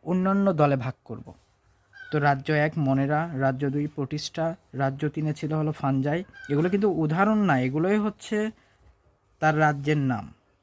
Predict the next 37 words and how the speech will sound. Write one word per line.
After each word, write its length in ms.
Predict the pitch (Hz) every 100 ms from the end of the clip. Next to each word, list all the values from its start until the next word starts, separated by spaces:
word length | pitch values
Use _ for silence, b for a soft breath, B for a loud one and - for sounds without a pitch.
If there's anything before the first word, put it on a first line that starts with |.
| _ _ _
রাজ্য 300 | 139 151 147
একে, 360 | 175 160 190 226 - _ _
একের 260 | - 147 165
নাম 200 | 160 165
হচ্ছে 160 | 160
মনেরা, 400 | 165 135 127 - -
রাজ্য 280 | 135 135 156
দুইয়ের 240 | 151 156 160
নাম 200 | 160 156
হচ্ছে 160 | 160
প্রোটিস্টা, 560 | 156 151 143 139 - - 143
রাজ্য 300 | 139 139 151
তিনের 220 | 156 151
নাম 200 | 151 160
ফানজাই, 380 | - 143 147 185 b b b 131
রাজ্য 280 | 135 131
চারের 260 | - 147 143
নাম 260 | 147 160 185 _
প্লান্টি, 380 | 151 135 123 113
রাজ্য 280 | 131 135 143
পাঁচের 300 | 147 151 147
নাম 160 | 180 -
অ্যানিমেলিয়া। 580 | 147 139 117 - - - _ _ _ _ _ -
তো 60 |
এগুলোর 340 | 185 196 202 202
উদাহরণ 360 | 160 175 165
আছে, 180 | 151 151
এগুলো 200 | 143 151
বিভিন্ন 340 | 147 147 151
প্রাণীর 240 | 151 156 143
উদাহরণ, 340 | 139 135 151
ওগুলো 220 | 170 151
আমরা 200 | 147 160 214 b b _
পরবর্তী 420 | 202 196 151 -
ক্লাসে 280 | 131 120 135
জানতে 260 | 127 110 117
পারবো। 280 | 110 -